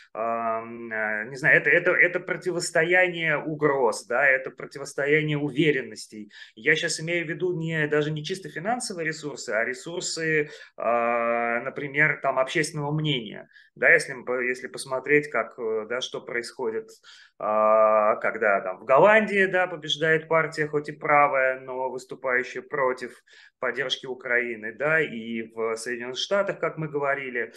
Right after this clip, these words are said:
а, до этого в, э, демократическом лагере, да, в трампийском лагере снижается, а, готовность поддерживать Украину, а главное сейчас вот по, э, тому,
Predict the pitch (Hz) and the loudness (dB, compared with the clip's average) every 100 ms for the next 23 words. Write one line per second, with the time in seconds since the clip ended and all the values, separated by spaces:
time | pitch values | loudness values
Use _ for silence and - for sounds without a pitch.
0 | - - - _ 135 135 123 123 151 147 | -18 -20 -20 _ -2 0 0 4 6 6
1 | 143 147 127 127 123 123 123 123 123 117 | 6 2 0 0 0 -2 -8 -6 -2 -2
2 | 110 104 113 113 110 110 147 147 151 151 | -2 -6 -6 -2 -4 -4 -4 0 0 0
3 | 151 - 143 131 131 131 123 120 113 110 | -6 -6 -4 0 0 -2 -2 -2 0 -2
4 | 107 104 98 98 107 123 - 143 147 147 | -4 -8 -10 -8 -6 -6 -4 -4 -4 -6
5 | - 127 120 120 113 - 143 131 131 120 | -6 -4 -4 -4 -8 -8 -6 0 4 2
6 | 117 120 107 _ _ _ _ - 110 104 | 2 -8 -10 _ _ _ _ -10 -6 -6
7 | 113 131 113 135 - 135 131 127 127 127 | -4 0 0 -2 -6 -6 -4 -6 -8 -14
8 | 131 147 180 185 143 160 202 180 156 147 | -6 2 2 4 4 6 4 2 -6 -2
9 | 180 175 156 156 147 160 160 - 131 127 | -2 0 -4 -2 2 4 4 2 -2 -4
10 | 127 123 - 131 139 147 143 143 | -4 -6 -4 -4 -2 -4 -4 -6